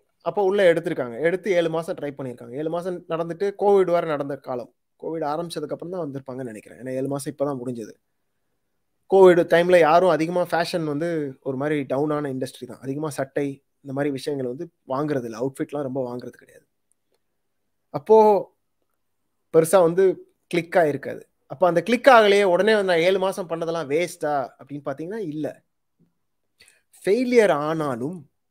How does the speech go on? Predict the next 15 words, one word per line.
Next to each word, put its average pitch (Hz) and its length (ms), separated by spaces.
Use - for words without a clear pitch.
நீங்க 139 220
என்ன 151 200
பண்ணிருக்கணும் 131 680
அப்படின்னா, 120 440
நீங்க 139 220
அத, 127 280
அதுல 131 280
இருந்து 240 260
எடுத்து 165 720
அந்த 127 220
எக்ஸ்பீரியன்ஸ்ல 202 600
எவ்வளோ 151 440
விஷயம் 180 320
கத்துட்டு 151 320
இருந்திருக்கலாம். 120 420